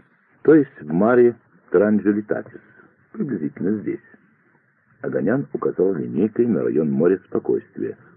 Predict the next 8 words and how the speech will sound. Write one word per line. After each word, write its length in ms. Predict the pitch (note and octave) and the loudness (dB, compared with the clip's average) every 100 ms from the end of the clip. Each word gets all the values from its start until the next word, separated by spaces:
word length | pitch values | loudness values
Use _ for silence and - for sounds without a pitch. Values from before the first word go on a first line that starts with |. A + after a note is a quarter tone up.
| _ | _
удалённый 520 | - C#2 F2 G#2 F#2 | -2 2 2 2 0
километров 680 | F2 D2+ C2+ D2+ D2+ D2+ - _ _ C#2+ | 0 -2 0 -2 -2 -4 -6 _ _ -2
на 160 | A2 | -2
четыреста 800 | - - - D2 G#2 - - C3+ | -2 -8 -4 -4 -4 -6 -2 -2
от 180 | - - | -2 -10
небольшого 500 | C2+ - - A2+ A#2+ | -8 -8 0 2 2
кратера 560 | - C#2 C#2 D#2+ F2 - | -2 -4 -2 -2 -4 -4
Араго. 520 | F#2 - G2+ G2+ | -8 -8 -10 -12